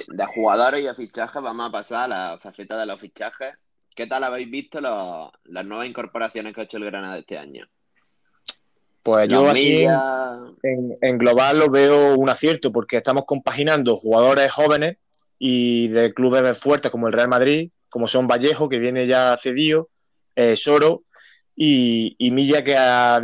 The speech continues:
Speaker 2: ha hecho un temporadón en segunda, siendo uno de los, de los top tres de segunda división de largo.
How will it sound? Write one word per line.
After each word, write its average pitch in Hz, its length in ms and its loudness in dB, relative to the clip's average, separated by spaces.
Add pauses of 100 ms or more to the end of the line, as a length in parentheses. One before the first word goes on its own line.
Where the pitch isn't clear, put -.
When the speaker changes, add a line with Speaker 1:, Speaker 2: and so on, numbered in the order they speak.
(120)
Speaker 2:
ha 120 800 4
hecho 147 220 -2
un 139 180 -4
temporadón 123 520 0
en 120 60 -2
segunda, 131 380 0
siendo 131 480 2
uno 131 200 2
de 131 100 2
los, 113 520 4
de 107 120 2
los 107 180 -2
top 117 260 0
tres 131 200 0
de 131 200 2
segunda 117 260 -4
división 120 280 -4
de 120 80 2
largo. 117 300 -2